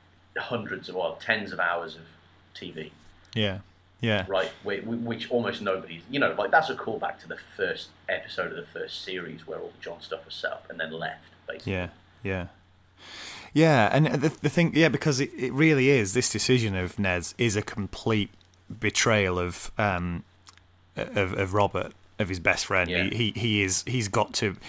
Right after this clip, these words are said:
Speaker 2: by doing this, he has to, has to completely betray Robert. And, um,
Speaker 1: Yeah.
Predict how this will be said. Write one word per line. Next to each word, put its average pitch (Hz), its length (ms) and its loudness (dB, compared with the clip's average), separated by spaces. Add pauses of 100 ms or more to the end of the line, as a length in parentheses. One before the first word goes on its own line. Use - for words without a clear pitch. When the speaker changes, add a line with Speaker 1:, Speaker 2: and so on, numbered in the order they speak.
(160)
Speaker 2:
by 107 160 6
doing 104 320 0
this, 85 460 -6 (500)
he 104 440 0
has - 260 2
to, - 180 -8
has 98 220 0
to 104 80 -4
completely 98 400 -2
betray 82 640 -4
Robert. 90 400 -4 (360)
And, 107 300 2
um, 98 260 6
Speaker 1:
Yeah. 90 220 -4